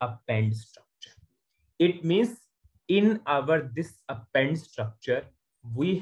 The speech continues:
have to take a column delivery location. And what is the data element for delivery location, what I created? I'll pass that data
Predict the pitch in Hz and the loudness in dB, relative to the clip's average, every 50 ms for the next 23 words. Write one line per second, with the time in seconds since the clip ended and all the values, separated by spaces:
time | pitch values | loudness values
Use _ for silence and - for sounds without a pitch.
0 | - - 120 117 120 120 117 - _ - 135 131 - - 123 113 117 110 110 - | -4 -2 0 2 2 0 -2 -6 _ -8 -8 -8 -6 -4 -2 0 0 -2 -2 -4
1 | 131 131 131 - - 110 98 98 104 120 151 202 254 - _ _ _ _ _ - | -6 -6 -6 -6 -4 -2 -2 0 0 -2 -2 -4 -6 -10 _ _ _ _ _ -12
2 | 117 113 117 113 113 113 117 113 110 110 113 123 127 123 113 110 107 - - 107 | -8 -4 -2 0 0 0 0 0 0 0 -2 -2 -2 -2 -2 -2 -2 -2 -4 -6
3 | 107 110 - - 170 196 226 240 - _ _ _ _ _ _ _ _ _ _ _ | -6 -4 -4 -2 -4 -4 -4 -6 -12 _ _ _ _ _ _ _ _ _ _ _
4 | _ _ _ _ _ _ _ _ _ _ _ _ _ _ _ - 143 143 147 160 | _ _ _ _ _ _ _ _ _ _ _ _ _ _ _ 0 4 4 6 6
5 | 165 160 165 - _ _ _ _ - 127 123 131 151 165 175 - - - - - | 4 2 -2 -6 _ _ _ _ -16 -4 2 4 6 6 4 2 -4 -16 -12 -6
6 | 156 151 139 131 123 123 143 143 139 123 117 110 123 120 120 117 113 - 143 139 | -6 -6 -6 -4 0 0 2 2 0 -2 -4 -4 -2 -2 -2 -4 -2 0 0 0
7 | 139 131 - - 120 123 117 117 135 139 147 156 156 160 156 - - - 160 156 | 0 0 -2 -2 -2 -2 0 0 -2 -4 -2 -2 -2 -2 -4 -4 -2 0 0 0
8 | 151 151 147 151 147 151 147 139 156 156 151 151 151 151 - 156 160 156 - - | 0 -2 -4 -2 -2 -4 -2 0 0 0 2 2 0 0 0 -4 -4 -4 -4 -6
9 | 160 156 143 139 139 139 - - 147 147 147 - - 147 139 143 143 143 139 - | -6 -4 -2 -2 -4 -2 0 0 0 0 -2 -4 -8 -8 -4 -2 -2 -4 -2 0
10 | - 214 330 - - _ _ _ _ _ _ _ _ _ _ _ - 117 117 117 | 2 2 2 0 -4 _ _ _ _ _ _ _ _ _ _ _ 2 2 2 2
11 | - - - - 131 123 120 127 131 - - _ - 107 107 101 107 123 - - | 0 -2 0 2 4 4 4 4 2 -2 -8 _ -6 -2 0 0 0 -2 -4 -8
12 | 113 110 107 101 92 92 - - 92 92 - | -10 -8 -8 -8 -8 -8 -8 -8 -8 -8 -8